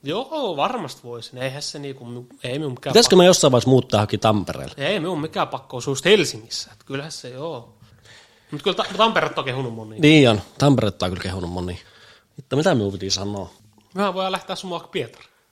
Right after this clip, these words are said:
Speaker 1: Siinä on muuten sinulle vähän settejä.
Speaker 2: Niin.
Speaker 1: Joo, vittu, voihan siellä asua.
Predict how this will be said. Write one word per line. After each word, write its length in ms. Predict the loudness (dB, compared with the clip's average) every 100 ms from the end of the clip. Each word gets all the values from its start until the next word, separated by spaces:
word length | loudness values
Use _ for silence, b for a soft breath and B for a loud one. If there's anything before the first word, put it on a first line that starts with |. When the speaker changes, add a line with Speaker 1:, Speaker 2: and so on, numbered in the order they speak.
| _ _ _ _ -10 -6 -6 -8 _ _ _ _ _ _ _ _ -14
Speaker 1:
Siinä 360 | -4 0 2
on 60 | 2
muuten 320 | 2 0 0
sinulle 400 | 0 2 4 4
vähän 280 | 4 4 2 0
settejä. 600 | -2 -2 -4 _ _ -20 _ B B B B B B -2 0 0 -4
Speaker 2:
Niin. 260 | 0 -2 -4 -10
Speaker 1:
Joo, 200 | -10 -8
vittu, 300 | -10 -12 -6
voihan 260 | 0 0 0
siellä 260 | -6 -6
asua. 280 | -8 -14 -18